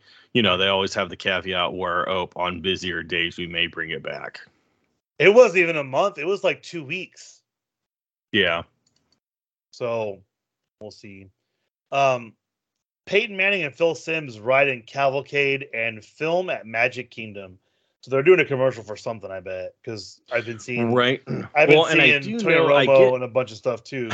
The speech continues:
Speaker 2: So
Speaker 1: <laughs> Yeah, I do get Phil Simms 'cause he was the first one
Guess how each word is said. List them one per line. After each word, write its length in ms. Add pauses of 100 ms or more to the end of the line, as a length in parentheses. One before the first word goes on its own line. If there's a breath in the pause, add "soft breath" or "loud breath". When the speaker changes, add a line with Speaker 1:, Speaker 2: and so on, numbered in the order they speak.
(120)
Speaker 2:
So 200
Speaker 1:
<laughs> 20
Yeah, 260
I 100
do 200
get 240
Phil 260
Simms 340
'cause 260
he 120
was 140
the 100
first 460
one 440